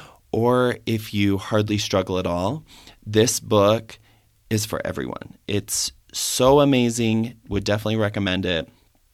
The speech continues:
And, um, it's extremely scientific in its approach, not in, in, in the jargon. It's not like he's giving you a bunch of scientific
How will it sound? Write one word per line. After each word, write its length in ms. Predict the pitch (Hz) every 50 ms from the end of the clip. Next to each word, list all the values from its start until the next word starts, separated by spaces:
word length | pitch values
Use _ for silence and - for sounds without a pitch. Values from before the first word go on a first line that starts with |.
| _ _ _ _ _ _ - - - _ _ -
And, 580 | 101 104 101 95 92 92 92 90 92 98 - - - -
um, 540 | 101 95 92 90 87 85 90 90 92 107 107 - - - - - - - -
it's 240 | - 120 - - 123
extremely 460 | 107 - - - 123 123 123 123 117
scientific 840 | 107 - - 98 101 92 98 - - 98 - - - 92 120 - -
in 100 | 95 104
its 160 | 101 104 -
approach, 440 | - - - 92 98 110 - - 160
not 220 | 180 208 208 -
in, 280 | 127 117 - - 85 - - -
in, 340 | - 120 120 - - 80 - -
in 140 | 113 113 107
the 100 | 98 95
jargon. 560 | - - 92 90 92 95 90 85 53 - 60
It's 200 | - 104 - -
not 140 | 123 113 -
like 160 | 98 104 107
he's 180 | - 101 98 -
giving 240 | - 98 98 95
you 120 | 95 95 92
a 40 | 87
bunch 280 | 90 90 92 90 -
of 180 | 98 90 98 -
scientific 800 | - - 98 95 92 90 - - 92 - - - - - -